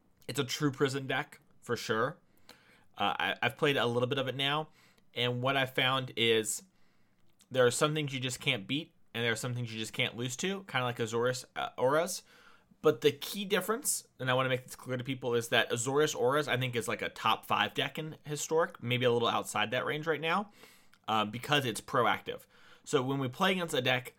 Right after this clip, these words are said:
that's a bad matchup, right? Like, let's just assume for a second Goblins is a bad matchup. It's not, but let's just say it is, right? The fact that I can go, like, one drop, Spirit Dancer, flying,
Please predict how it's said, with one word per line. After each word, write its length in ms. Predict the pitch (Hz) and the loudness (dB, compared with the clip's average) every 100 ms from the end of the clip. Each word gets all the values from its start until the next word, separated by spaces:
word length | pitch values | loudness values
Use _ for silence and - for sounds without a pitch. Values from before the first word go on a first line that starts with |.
| _ - | _ 0
that's 180 | 123 | 2
a 60 | 117 | 2
bad 420 | 95 120 110 104 | 2 6 6 6
matchup, 380 | - - - - | -4 -8 -10 -4
right? 180 | 101 - | -4 -4
Like, 140 | 95 | -2
let's 180 | 131 - | 0 0
just 160 | 156 143 | -2 -4
assume 400 | 127 - 131 117 | -4 -4 -4 -2
for 120 | 120 | -4
a 20 | |
second 280 | 113 107 101 | -2 -4 0
Goblins 380 | 107 104 101 98 | 2 2 0 -4
is 160 | 101 | -6
a 60 | 98 | -4
bad 180 | 95 67 | -6 -8
matchup. 240 | - 90 - | -12 -12 -6
It's 200 | 160 - | -4 2
not, 240 | 160 120 | 2 4
but 160 | 117 117 | 0 0
let's 140 | 123 | -2
just 100 | 113 | -2
say 140 | 107 | -4
it 80 | 82 | -4
is, 180 | 67 - | -6 -4
right? 240 | 101 110 - - - | -2 -2 -4 -20 -8
The 100 | - | -4
fact 260 | 123 170 - | 4 4 6
that 160 | 156 | 4
I 80 | 135 | 4
can 180 | 139 139 | 2 0
go, 320 | 131 120 110 - - - - | 4 4 4 -2 -20 -18 0
like, 300 | 127 107 - _ _ _ | 2 2 -2 _ _ _
one 260 | 131 143 160 | 0 2 4
drop, 340 | 170 165 165 _ _ _ | 6 6 4 _ _ _
Spirit 380 | - 147 147 120 | 0 8 8 8
Dancer, 480 | 127 120 131 113 - - | 0 2 2 0 -4 -18
flying, 520 | - 143 139 139 | 0 2 4 2